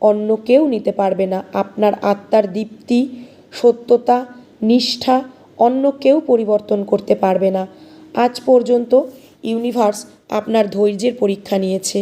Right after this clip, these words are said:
আপনাকে পরীক্ষা করেছে, কষ্ট দিয়েছে। সে দেখতে চেয়েছে আপনি কতটা শক্তি ও সহনশীল, কিন্তু আপনি সমস্ত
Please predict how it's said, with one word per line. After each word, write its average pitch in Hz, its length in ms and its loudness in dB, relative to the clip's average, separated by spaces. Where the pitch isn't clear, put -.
আপনাকে 269 380 0
পরীক্ষা 233 440 2
করেছে, 202 460 0
কষ্ট 247 340 2
দিয়েছে। 208 460 -2
সে - 160 0
দেখতে 208 400 2
চেয়েছে 240 380 2
আপনি 214 340 -4
কতটা 220 360 0
শক্তি 208 460 -4
ও 220 80 4
সহনশীল, 208 640 -2
কিন্তু 269 340 4
আপনি 208 360 0
সমস্ত 285 520 0